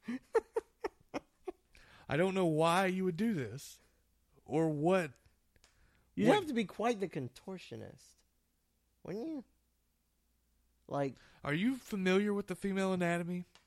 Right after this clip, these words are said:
Speaker 2: Yeah, but
Speaker 1: And the amount of space there
Speaker 2: getting
Speaker 1: is between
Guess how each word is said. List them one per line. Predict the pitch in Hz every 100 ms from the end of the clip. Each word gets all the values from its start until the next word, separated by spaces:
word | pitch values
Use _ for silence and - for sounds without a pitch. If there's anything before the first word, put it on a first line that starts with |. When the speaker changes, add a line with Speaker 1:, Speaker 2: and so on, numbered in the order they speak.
| _
Speaker 2:
Yeah, | 190 233 175 135
but | 123 143 147
Speaker 1:
And | 156
the | 156 156 120 -
amount | 143 151 156 160
of | 147
space | - 151 151
there | 127 185
Speaker 2:
getting | 214 214
Speaker 1:
is | 202 156
between | - 147 - 160 165 160 156